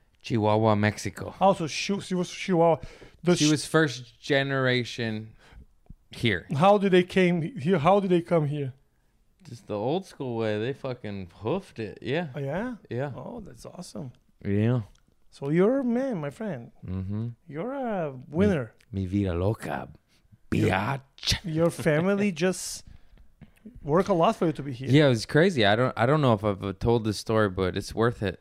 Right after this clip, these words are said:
Speaker 1: Uh, my grandpa came over here with my grandma, and they had nothing, fucking
Speaker 2: Mm-hmm.
Speaker 1: nothing. And then he was doing a job that he got injured or, or, or black lung. I think he was a miner in the coal mines or some shit.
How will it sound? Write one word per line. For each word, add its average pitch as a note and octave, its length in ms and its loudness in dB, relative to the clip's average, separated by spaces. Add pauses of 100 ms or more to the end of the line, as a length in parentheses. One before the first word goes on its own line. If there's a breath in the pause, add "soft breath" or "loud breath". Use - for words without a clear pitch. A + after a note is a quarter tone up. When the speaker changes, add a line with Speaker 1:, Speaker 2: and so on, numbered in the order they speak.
Speaker 1:
Uh, F#2+ 160 4
my G2 160 2
grandpa B2 500 2
came B2+ 600 0
over A2+ 280 2
here A2+ 240 0
with G#2+ 200 -2 (560)
my G#2+ 140 0
grandma, G#2 580 4
and F#2+ 220 2
they G2 100 4
had F#2+ 220 -2
nothing, G#2 680 0 (340)
fucking G#2+ 320 0
Speaker 2:
Mm-hmm. G2 200 2
Speaker 1:
nothing. F#2+ 520 2 (580 soft breath)
And A2 200 4
then A2+ 140 4
he A#2+ 220 0
was A2+ 300 2
doing C3 380 2
a A#2+ 60 2
job G#2 680 4 (800 soft breath)
that G2+ 180 2
he A2+ 140 4
got G#2 300 2
injured A#2 580 4
or, F#2 140 2
or, F2 640 -6
or D#2+ 60 -14
black G2+ 420 -2
lung. A2+ 260 2
I G#2 60 4
think A2+ 240 -2
he A2+ 60 -4
was G2+ 100 -2
a F2+ 80 0
miner G2 600 0
in F2 140 -4
the E2 60 -6
coal G2+ 400 0
mines F2 400 0
or D#2+ 60 -10
some F2+ 280 -8
shit. F#2 480 -6